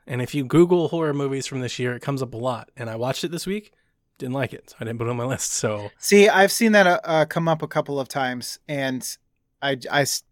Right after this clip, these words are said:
Speaker 2: kinda steered clear. I had this feeling that
Speaker 1: Mm.
Speaker 2: it's probably not very good.
Speaker 1: It has a lot of good reviews, but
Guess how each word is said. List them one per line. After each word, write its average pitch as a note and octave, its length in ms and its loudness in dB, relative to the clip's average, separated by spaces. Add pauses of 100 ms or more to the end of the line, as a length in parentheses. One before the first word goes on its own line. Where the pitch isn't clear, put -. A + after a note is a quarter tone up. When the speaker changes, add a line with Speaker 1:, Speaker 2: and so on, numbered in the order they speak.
(200)
Speaker 2:
kinda B2 240 -2
steered B2 340 -2
clear. B2+ 320 -2
I B2 60 0
had B2+ 220 0
this B2+ 240 -4
feeling B2+ 420 0
that B2 100 0
Speaker 1:
Mm. A#2+ 40 0
Speaker 2:
it's G2+ 100 -6
probably B2+ 400 -2
not B2 180 0
very B2 180 -4
good. B2+ 280 0
Speaker 1:
It - 60 -16
has C3+ 280 -4
a - 100 -14
lot A#2 300 -6
of A#2 260 -8
good B2+ 160 -4
reviews, B2+ 400 -4
but G#2 220 -14